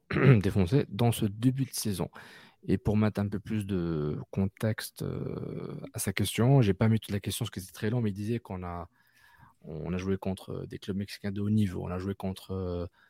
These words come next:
contre des demi-finalistes, euh, demi-finalistes de la, de l'Est avec Philadelphie, contre une équipe qui a, qui a fini trois, quatre rangs devant nous,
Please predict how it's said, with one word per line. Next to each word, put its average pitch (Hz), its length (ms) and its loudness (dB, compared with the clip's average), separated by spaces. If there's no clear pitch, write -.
contre 92 520 4
des 87 260 0
demi-finalistes, 107 880 2
euh, 90 960 -2
demi-finalistes 98 520 0
de 98 80 0
la, 87 260 0
de 92 140 2
l'Est 95 400 4
avec 87 180 -2
Philadelphie, 98 540 2
contre - 420 -8
une 87 140 0
équipe 95 240 -4
qui - 80 -4
a, 90 160 4
qui - 160 0
a 90 40 4
fini 98 420 8
trois, - 200 0
quatre 98 200 -2
rangs 98 160 0
devant 98 280 0
nous, 101 220 4